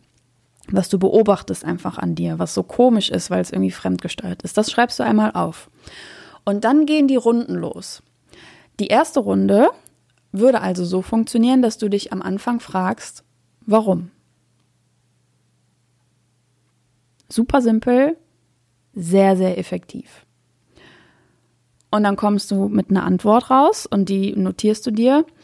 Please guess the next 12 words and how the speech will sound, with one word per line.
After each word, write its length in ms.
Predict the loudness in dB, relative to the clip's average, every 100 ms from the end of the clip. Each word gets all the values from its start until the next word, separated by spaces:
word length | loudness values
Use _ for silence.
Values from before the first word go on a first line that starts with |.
| _ _ _ -4
Und 180 | 0 2
dann 280 | 2 0 -2
die 300 | -12 -8 -4
nächste 440 | 0 2 2 0 -6
Frage 640 | -2 -2 0 0 2 2
von 240 | 0 0 0
der 100 | 0
ersten 260 | -4 -4
Runde 420 | -2 0 2 2 0
ist, 420 | 2 0 0 -10 -20 _ _ _ _ _ _ _
stimmt 480 | -10 -2 -2 -2 -10
das? 380 | -14 -14 -18